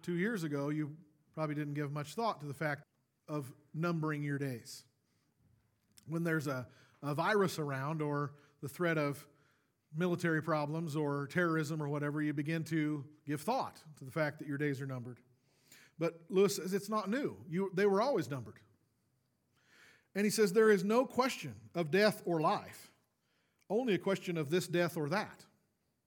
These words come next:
It could be a machine gun now or cancer forty years later. Remember, he's writing during World War Two.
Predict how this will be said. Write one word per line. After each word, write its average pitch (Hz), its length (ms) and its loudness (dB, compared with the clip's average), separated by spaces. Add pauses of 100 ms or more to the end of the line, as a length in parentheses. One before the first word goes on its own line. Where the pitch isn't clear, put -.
(680)
It 185 120 0
could 190 120 0
be 196 140 2
a 185 60 4
machine 196 360 0
gun 170 220 2
now 165 400 -2 (420)
or 170 140 0
cancer 190 400 -2
forty 165 300 -2
years 151 200 -2
later. 160 340 -2 (1000)
Remember, 156 220 -4
he's 147 120 -2
writing 156 280 2
during 151 200 -2
World 143 160 -6
War 131 120 -6
Two. 127 300 -2